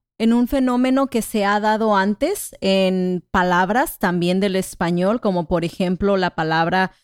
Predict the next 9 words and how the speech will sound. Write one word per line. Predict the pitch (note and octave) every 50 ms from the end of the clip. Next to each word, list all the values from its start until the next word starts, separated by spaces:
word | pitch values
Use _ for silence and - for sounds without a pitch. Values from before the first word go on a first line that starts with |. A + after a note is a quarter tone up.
| _ _ _ _ _ _
priesa, | - G3 F#3+ F#3+ G3 G3 G#3 G#3 - - - D4+ A#4+ - _ _ _ _ -
que | - F3+
se | - - F#3+
transformó | - - E3+ E3+ E3+ E3 - - - F3+ E3+ F3 E3 E3+ E3+ F3+ F3 F3 F3+ - -
a | G3 G3 F#3+ F#3+ - _ _
prisa. | - G3 G#3 G#3 A#3+ - - - - D3 C#3 F#3 G#3 - _ _ _ _ _
Entonces, | - D3+ F#3 F3 E3+ D#3 - G3 F#3 F3+ D#3+ D#3
de | F3 F3 D#3
griego | D3 E3 F#3+ G3 G3 G#3 G3 F3+ A3+ C#4 F4+ - _